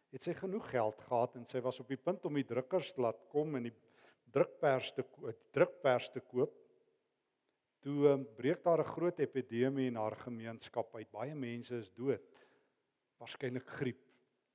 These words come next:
Maria het gebid en, ag, Sofia en haar hart het gebreek en die Here het vir haar gesê, "Jy het genoeg geld," en toe gee sy die nege jaar se geld weg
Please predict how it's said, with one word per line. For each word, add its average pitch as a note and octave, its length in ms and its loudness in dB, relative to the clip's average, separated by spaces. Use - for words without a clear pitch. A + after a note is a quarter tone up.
Maria B2 420 2
het D#3 140 -2
gebid D3+ 460 2
en, B2 140 0
ag, A#2+ 320 -4
Sofia D#3+ 560 2
en C3 120 -4
haar A2+ 180 4
hart C3 220 6
het E3+ 140 -2
gebreek D#3+ 540 0
en E3 400 4
die D#3+ 120 4
Here E3+ 120 12
het A3+ 120 4
vir A3+ 120 8
haar A3 80 6
gesê, A3+ 160 -2
"Jy G#3+ 80 10
het G3+ 140 6
genoeg G3+ 360 -2
geld," A#2+ 320 2
en A#2+ 100 -10
toe A#2+ 120 -12
gee C3+ 220 4
sy B2+ 200 0
die B2 120 -2
nege A2 400 -8
jaar G#2+ 220 -6
se - 160 -18
geld G#2+ 420 -6
weg - 400 -8